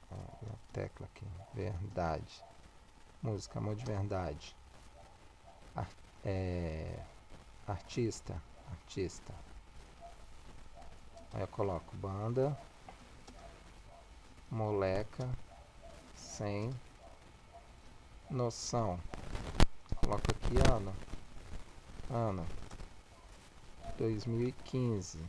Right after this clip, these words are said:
Eu posso colocar aqui gravadora, gravadora, A P, A P, produção,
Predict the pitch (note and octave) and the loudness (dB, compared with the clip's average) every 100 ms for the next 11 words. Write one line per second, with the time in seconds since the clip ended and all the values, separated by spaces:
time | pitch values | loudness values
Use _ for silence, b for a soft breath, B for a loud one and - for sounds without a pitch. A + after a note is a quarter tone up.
0 | - - - - - - - - - - | -8 -14 -18 -18 -14 -12 -12 -14 -16 -18
1 | - - - - - - D#4 - B3 - | -18 -18 6 8 8 4 -2 -4 -4 0
2 | C#3 B2 C3 A#2 C3 A#2 A#2 A#2+ A2+ A#2 | 0 2 0 0 0 2 4 4 4 4
3 | G2+ F#2 F2+ - - G#2+ G2 A2 G#2+ G2 | 4 2 -4 -10 -8 -4 -4 -2 -2 -2
4 | G2+ G2 F#2 D#2 D#2+ - - - - - | 0 0 2 0 -2 -4 -8 -10 -12 -10
5 | - - - - - - - - - - | -10 2 2 4 -2 -6 0 4 4 2
6 | - - - - - - - - A2 G#2 | -12 -12 -12 -6 0 0 0 -2 0 0
7 | - - G#2 A#2+ A#2 - - - - - | 0 2 4 4 0 -6 -16 -16 -16 -16
8 | - - - - - - - - - - | -18 -20 -18 -8 -2 12 12 12 -4 -14
9 | - - - - - - - - G2+ F#2+ | -16 -16 -16 10 12 12 2 2 4 4
10 | - - - - - - - G#2+ A2+ C3 | 0 -10 2 4 10 10 8 4 4 2
11 | - - - - - - - - - - | -4 -16 -16 -16 -16 -8 -2 -2 -2 -14
12 | - - - - - - - - - - | -16 -14 -16 -10 -10 -10 -14 -16 -18 -18
13 | - - - - - - - - - - | -18 -18 -18 -18 -16 -16 -16 -16 -14 -4
14 | - G#2+ A#2+ - - A2 G#2 | 0 0 -2 -4 0 2 4